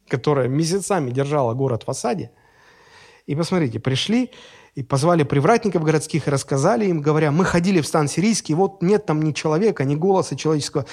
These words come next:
только кони привязанные, ослы привязанные, шатры, как быть им?» И позвали привратников, и они передали весть в самый дворец царский. Встал царь ночью и сказал слугам своим:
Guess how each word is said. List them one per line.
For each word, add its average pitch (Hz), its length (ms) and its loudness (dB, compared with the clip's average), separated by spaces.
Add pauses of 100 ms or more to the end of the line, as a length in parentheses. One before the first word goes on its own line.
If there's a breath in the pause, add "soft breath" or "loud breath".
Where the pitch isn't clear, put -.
(160 loud breath)
только 160 280 2
кони 196 260 2
привязанные, 151 560 0
ослы 202 300 0
привязанные, 147 500 0
шатры, 208 460 0 (460 loud breath)
как 151 260 -2
быть 175 340 0
им?» 151 400 0 (320 soft breath)
И - 80 -10
позвали 156 440 2
привратников, 170 840 0
и 139 80 -2
они 127 180 0
передали 147 420 2
весть 180 220 0
в - 60 -8
самый 165 340 0
дворец 131 560 -2
царский. 104 560 -8
Встал 202 380 0
царь 180 260 0
ночью 151 380 -2
и - 20 -6
сказал 120 400 -2
слугам 120 380 -6
своим: 104 340 -8